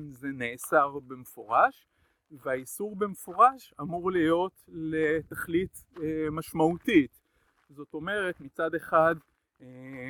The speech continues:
חוק כבוד האדם וחירותו מאפשר לי ל-, להתנוענע,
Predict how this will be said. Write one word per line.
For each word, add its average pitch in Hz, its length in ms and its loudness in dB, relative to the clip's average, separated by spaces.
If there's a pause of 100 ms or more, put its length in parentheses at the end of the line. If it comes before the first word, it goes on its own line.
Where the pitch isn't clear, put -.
(300)
חוק - 400 2
כבוד 156 300 0
האדם 143 380 4
וחירותו 139 880 2
מאפשר 139 560 -2
לי 135 160 0
ל-, 123 560 -2
להתנוענע, 151 760 2